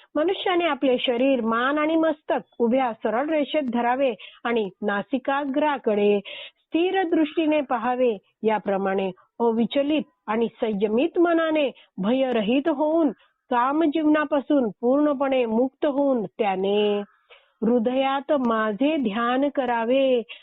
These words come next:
आणि मला जीवनाचे परम लक्ष करावे." तर भगवंतानी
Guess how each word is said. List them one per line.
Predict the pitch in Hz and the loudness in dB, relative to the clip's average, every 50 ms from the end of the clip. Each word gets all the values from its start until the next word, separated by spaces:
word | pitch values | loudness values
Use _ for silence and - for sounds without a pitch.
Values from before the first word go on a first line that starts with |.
| - _ - | -16 _ -4
आणि | 269 285 285 | -2 0 0
मला | 269 240 220 220 226 247 254 254 247 240 233 233 - _ _ _ _ 214 180 | 0 0 0 0 0 0 0 2 0 0 -2 -4 -12 _ _ _ _ -4 0
जीवनाचे | 233 254 254 233 233 233 226 220 202 - - 254 254 254 254 254 - _ _ _ _ | 2 2 2 2 2 0 0 -2 -4 -2 0 2 2 2 0 -2 -8 _ _ _ _
परम | - 254 269 294 311 359 359 359 | -2 0 0 0 0 2 2 2
लक्ष | 320 262 240 - - - - 302 320 - | 2 2 0 -2 -4 -2 -2 -2 -2 0
करावे." | 311 233 220 202 190 185 190 196 196 196 196 196 190 190 - | -2 -2 0 -2 -2 -2 -2 -2 -2 -2 -2 -2 -4 -4 -4
तर | 262 | -2
भगवंतानी | 254 277 277 269 285 294 302 302 294 302 302 330 | 0 0 0 2 2 2 2 2 2 2 2 0